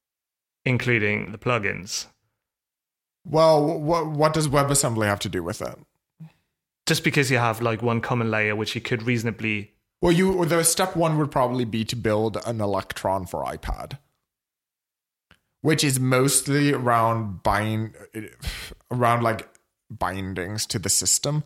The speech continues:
Speaker 2: Like, this wouldn't be, this would probably be, like, not a huge project. Like, because Electron has been built for, they, these bindings have been built. There is a binding layer, so you just implement the bindings.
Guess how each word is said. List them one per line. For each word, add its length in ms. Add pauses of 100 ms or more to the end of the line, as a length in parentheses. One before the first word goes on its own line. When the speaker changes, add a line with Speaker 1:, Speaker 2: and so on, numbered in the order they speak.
(200)
Speaker 2:
Like, 180
this 220
wouldn't 320
be, 220
this 200
would 140
probably 340
be, 320
like, 380
not 220
a 40
huge 420
project. 460
Like, 240
because 460
Electron 480
has 300
been 240
built 340
for, 360 (840)
they, 200
these 280
bindings 460
have 200
been 180
built. 360
There 160
is 100
a 80
binding 400
layer, 340
so 140
you 100
just 180
implement 380
the 60
bindings. 680